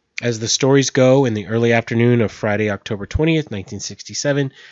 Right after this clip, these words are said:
Patterson and Gimlin, these two guys who had been rodeo cowboys and a bunch of other stuff, were, um, backpacking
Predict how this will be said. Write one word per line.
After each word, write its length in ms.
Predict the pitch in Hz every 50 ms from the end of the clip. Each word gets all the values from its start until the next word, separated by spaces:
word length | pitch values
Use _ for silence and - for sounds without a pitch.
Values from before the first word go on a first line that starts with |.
| - - - - _ _ _
Patterson 580 | 139 151 147 151 147 143 - 151 147 147 143
and 240 | 127 110 104 98 92
Gimlin, 520 | 95 123 143 160 151 151 147 147 147 139
these 180 | 127 120 98 -
two 220 | - - - 131
guys 500 | 127 123 117 117 117 113 113 117 - - - - - - - - _ _
who 100 | 123 110
had 200 | 92 110 104 98
been 240 | 110 98 95 92
rodeo 360 | 92 104 107 110 107 101 98 -
cowboys 440 | - 110 101 92 98 98 92 90
and 80 | 92 90
a 40 | 90
bunch 180 | 98 98 -
of 80 | 95 92
other 120 | 90 87
stuff, 360 | - - - 95 92 90 - _ _ _ - - - - _ _ _
were, 240 | 113 104 98 101 98
um, 340 | 95 92 92 90 90 98 - _
backpacking 720 | 120 110 120 - - 143 120 113 110 - 110 110 110 107